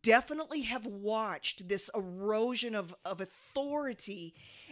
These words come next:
and this shift in who we admire in our culture. Um, we used to admire people based on their achievement, their character, skills, their passion, their sacrifice.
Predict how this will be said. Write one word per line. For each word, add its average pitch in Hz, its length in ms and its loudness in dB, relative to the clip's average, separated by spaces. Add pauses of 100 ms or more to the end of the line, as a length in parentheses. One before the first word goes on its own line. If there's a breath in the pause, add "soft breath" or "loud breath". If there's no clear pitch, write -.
and 247 160 4
this 220 140 2
shift - 600 -2
in 247 140 -2
who 277 340 -2
we 302 200 0
admire 247 580 -2
in 208 140 -4
our 214 120 -2
culture. 220 800 -6 (480 loud breath)
Um, 233 140 2
we 247 100 2
used 294 220 0
to 277 80 2
admire 233 380 0
people 220 420 -6 (120)
based 330 460 4
on 226 180 4
their 190 140 0
achievement, 202 880 -2
their 170 180 -10 (140)
character, 262 960 0 (340 loud breath)
skills, 254 1080 2
their 185 200 -4 (120)
passion, 262 640 -4 (280 loud breath)
their 214 160 0
sacrifice. 226 1600 -2